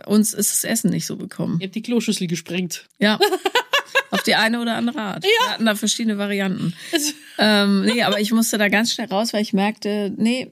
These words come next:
Speaker 1: irgendwie, es geht abwärts.
Speaker 2: Ja.
Speaker 1: Hier geht's abwärts und das war, äh, das war eine, also dort wäre der Toilettenbesuch auch nicht möglich gewesen. A, waren die nur in Grüppchen drinne.
Speaker 2: Oh.
Speaker 1: Ich glaube, weil die, äh, da, vielleicht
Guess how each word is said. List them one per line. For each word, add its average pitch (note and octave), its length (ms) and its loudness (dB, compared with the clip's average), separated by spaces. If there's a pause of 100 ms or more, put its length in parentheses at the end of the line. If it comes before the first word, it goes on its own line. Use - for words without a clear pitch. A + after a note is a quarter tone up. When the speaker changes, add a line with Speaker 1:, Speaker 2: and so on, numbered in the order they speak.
(120)
Speaker 1:
irgendwie, B3+ 720 0
es - 100 -4
geht A3 160 2
abwärts. - 640 -4
Speaker 2:
Ja. - 240 0 (100)
Speaker 1:
Hier C4+ 240 -2
geht's A3+ 340 0
abwärts A3 500 2
und G3+ 420 -2 (580)
das A3 280 2
war, G#3+ 360 4
äh, F#3+ 220 4
das F#3+ 220 0
war F#3+ 100 2
eine, F#3 560 2 (320)
also G3+ 180 2
dort G3 460 0
wäre G3 240 0
der F#3 160 2
Toilettenbesuch F#3+ 560 -2
auch F3+ 180 -6
nicht G3 280 2
möglich A3 320 0
gewesen. G#3+ 280 -2
A, G3+ 280 -2
waren G3 120 4
die F#3+ 80 4
nur G3+ 200 6
in G#3 100 -8
Grüppchen G3+ 400 -2
drinne. A#3 340 -2 (220)
Speaker 2:
Oh. B3+ 220 2 (100)
Speaker 1:
Ich G3+ 160 0
glaube, A3+ 380 0
weil G3 180 4
die, F#3+ 300 4
äh, F3 200 -2 (240)
da, F#3 220 4
vielleicht F3 680 -6